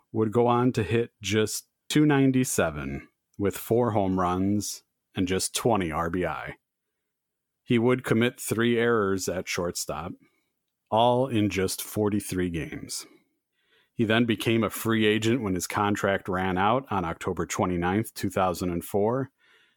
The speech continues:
but he re-signed with the Cubs on a one-year deal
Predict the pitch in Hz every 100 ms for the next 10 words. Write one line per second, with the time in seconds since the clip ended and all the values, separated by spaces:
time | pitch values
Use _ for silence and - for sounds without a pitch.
0 | _ - 127 123 143 156 - 156 151 113
1 | 98 - - - 120 85 82 85 87 90
2 | 98 98 95 90 90 90 71 -